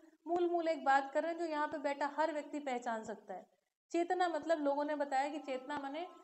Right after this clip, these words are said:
अम, aware हो जाना, है ना? आप लोगों ने बताया था aware, awareness। Awareness मतलब किसी ने फिर बोला, अ, informed हो जाना, ठीक है? तो कुल मिला के ये निष्कर्ष निकला, चेतना मतलब क्या निकला?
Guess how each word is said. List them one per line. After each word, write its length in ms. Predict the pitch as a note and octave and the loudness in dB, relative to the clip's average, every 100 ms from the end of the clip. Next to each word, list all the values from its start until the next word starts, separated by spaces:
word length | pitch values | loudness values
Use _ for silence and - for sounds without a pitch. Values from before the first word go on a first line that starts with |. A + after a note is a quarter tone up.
| _ _ _ _ A3+ | _ _ _ _ -10
अम, 580 | A3 G#3+ G#3+ G#3 G3+ G#3 - B3 | -8 -6 -6 -8 -12 -16 -10 -4
aware 300 | C4 C4+ C4+ | 0 2 2
हो 140 | A3 | 0
जाना, 360 | G3+ F#3 F#3 - | 0 -6 -8 -4
है 60 | D#4+ | -4
ना? 220 | A4+ - - _ A#3+ | -4 -8 -18 _ -10
आप 100 | A#3+ | -8
लोगों 160 | A#3+ | -6
ने 60 | A#3+ | -6
बताया 240 | A#3 A#3+ | -2 -2
था 120 | A#3+ A3+ | 0 0
aware, 260 | A3+ G#3+ | 2 0
awareness। 840 | G#3+ A3+ A#3 A3+ A3+ F#3 - - - _ _ - | 0 0 2 2 0 -8 -12 -20 -20 _ _ -6
Awareness 480 | C4 D4+ D#4+ F4 E4+ | 0 0 2 0 0
मतलब 240 | D#4 D#4 - | -4 -2 -2
किसी 180 | D4 D4+ | -4 -4
ने 120 | D4 | -4
फिर 120 | D4+ | -4
बोला, 420 | C4 C4+ C#4+ D4 D4 - - _ A3+ | -4 -2 0 -2 -4 -12 -20 _ -8
अ, 300 | A3+ A3 A3 | -6 -6 -6
informed 460 | C#4 C#4 C#4+ D4 A3+ | -6 2 2 2 0
हो 140 | A3 | -2
जाना, 360 | G3+ F3 F3 - _ _ | -2 -6 -12 -18 _ _
ठीक 160 | A3 C#4+ | -18 -16
है? 220 | F4+ _ _ _ _ _ _ _ - | -16 _ _ _ _ _ _ _ -2
तो 120 | E4+ | -2
कुल 360 | D4 E4+ F4+ | -2 -2 -2
मिला 240 | F#4 F4 E4+ | 0 0 0
के 120 | F4 | 0
ये 120 | E4+ | -2
निष्कर्ष 460 | D#4+ D#4+ E4+ D#4+ D#4 | -2 -4 -2 -2 -2
निकला, 260 | D4+ E4 | -2 -2
चेतना 460 | E4 D#4+ C4+ D#4 D#4+ | 0 0 0 2 0
मतलब 340 | D4 C#4+ E4+ | 0 2 0
क्या 200 | E4+ D#4 | 2 0
निकला? 380 | D#4 D#4 D#4 G#4 | 0 -2 -2 -2